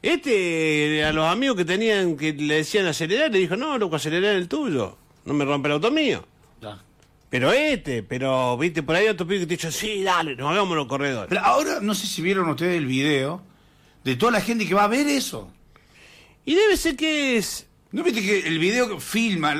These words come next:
Speaker 2: una de las filmaciones que hay,
Speaker 1: Sí.
Speaker 2: es de la gente que estaba, eh, viendo la picada de los autos?
Speaker 1: Sí.
Speaker 2: O sea que hay gente a la noche que dice, "Bueno, hoy tenemos picadas, hoy nos vamos a ver las picadas".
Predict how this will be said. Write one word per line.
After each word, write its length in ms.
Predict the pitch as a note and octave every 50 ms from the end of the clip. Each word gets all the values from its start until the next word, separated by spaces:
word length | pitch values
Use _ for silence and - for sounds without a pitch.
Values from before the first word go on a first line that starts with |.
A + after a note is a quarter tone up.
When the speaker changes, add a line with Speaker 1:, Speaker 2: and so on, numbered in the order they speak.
| D#3+
Speaker 2:
una 220 | G3 A#3 B3 A#3 G#3
de 60 | F3+
las 120 | D#3 B2+
filmaciones 460 | C#3 C3+ C#3 C#3 C3+ C3 F#3+ F#3 D#3
que 100 | B2+ C#3+ C3
hay, 160 | B2+ C3 D#3+ - - - - - - - -
Speaker 1:
Sí. 60 | A2
Speaker 2:
es 180 | G2+ - A#3+
de 60 | A#3 A3+
la 100 | G#3+ F#3+
gente 280 | F#3+ - A#3+ A#3 G#3+ G#3+
que 60 | D#3
estaba, 580 | C3+ F#3+ G#3 G#3+ G#3 G3 F#3 E3 C3+ B2 - - _ _ _ _ _ _ _
eh, 260 | - C3+ C#3+ D3 D3 B2
viendo 300 | C3 C3+ G3 A3+ A#3 A3+ G#3
la 160 | F#3 D3+ A#2
picada 360 | D3+ D3+ B2+ G3 A3+ A#3 G#3+
de 80 | G3 F3
los 140 | D#3 C#3+ E3
autos? 560 | A3 B3+ C4 G3 E3+ C#3 G#2 - - - - _ _ _ - _
Speaker 1:
Sí. 300 | - - B2+ A2+ E2 - - _ _ _ _ _
Speaker 2:
O 20 |
sea 160 | - - F#3+ F3+
que 80 | C4+
hay 100 | B3+ B3
gente 760 | - - - D4 C4+ B3+ A3 F#3+ D3+ C3+ E3 F3+ G3 - - - _ _ _ _ _ _ _ _ _ _ _ _ _ _ _ _
a 160 | - B2+ B2 B2
la 120 | C#3 D#3
noche 480 | F#3+ A#3+ B3 A#3 G3 B2 - F#3+ G3+ E3+
que 120 | C#3+ E3+
dice, 240 | F3 F3+ - F3 F#3
"Bueno, 240 | F#3 G3+ G3+ F#3+ G3
hoy 100 | G3+ F#3+
tenemos 320 | C3+ C#3+ C3+ D#3+ D3+ B2 -
picadas, 840 | - A#2 A2+ - F3+ F3+ F#3 F3+ F3+ F3+ F3 F3 F3 D#3 - - -
hoy 180 | C#3 D3 D3+
nos 120 | D3 C#3 C3+
vamos 200 | C#3+ C#3+ C#3 B2+
a 20 | B2
ver 200 | C3+ D3 D3+ C#3+
las 140 | C#3 B2 G#2
picadas". 640 | - A2 A2 G#2 E3 F3 E3+ E3 D#3 E3 D#3 D3+